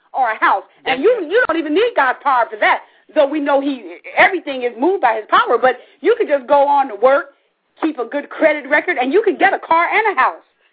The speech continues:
Speaker 1: But when
Speaker 2: Yeah.
Speaker 1: God can take your mind from wanting to kill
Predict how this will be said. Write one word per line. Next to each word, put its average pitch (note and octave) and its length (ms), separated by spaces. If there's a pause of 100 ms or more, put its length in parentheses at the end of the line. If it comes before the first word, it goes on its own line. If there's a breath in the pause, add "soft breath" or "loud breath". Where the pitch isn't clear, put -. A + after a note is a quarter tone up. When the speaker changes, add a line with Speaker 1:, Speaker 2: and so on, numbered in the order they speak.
(580)
Speaker 1:
But F4 160
when C4+ 40
Speaker 2:
Yeah. G#3 220 (220)
Speaker 1:
God G#4 140
can D#4 180
take - 280
your D4+ 160 (160)
mind D#4 360
from C#4+ 220 (280 soft breath)
wanting D#4+ 340
to A#3+ 120
kill C#4+ 640